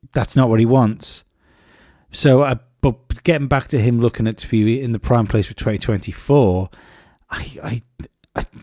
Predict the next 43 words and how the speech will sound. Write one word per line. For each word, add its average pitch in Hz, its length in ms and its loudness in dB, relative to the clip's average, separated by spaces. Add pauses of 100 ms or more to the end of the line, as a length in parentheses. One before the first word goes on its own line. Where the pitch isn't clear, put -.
(120)
he 143 480 0
did 190 280 2
say 156 400 4
it's 104 140 -2
odd 123 280 2
to - 100 0
look 110 220 0
that 120 180 0
far 117 280 2
ahead. 98 440 -2 (760)
He 151 380 0 (100)
really 143 360 4
needs 135 280 2
to 123 80 0
live 117 180 2
in 113 100 2
the 104 80 0
present, 117 400 0
I 92 120 -6
think, 107 320 -4
and 110 180 -6
he 123 100 2
needs 123 260 2
to 113 100 -4
get 117 180 0 (120)
on 131 320 2
top - 340 -2
of 95 180 -4
what's 113 380 0
going 101 260 2
on 101 200 0
right 110 380 2
now, 104 400 -6 (340)
not 120 340 4
thinking 107 340 0
about 104 140 0
winning 107 240 0
world 98 200 -2
championships 98 580 -4
in 98 100 -6
twenty 98 300 -6
twenty-four, 101 540 -2
because 104 320 0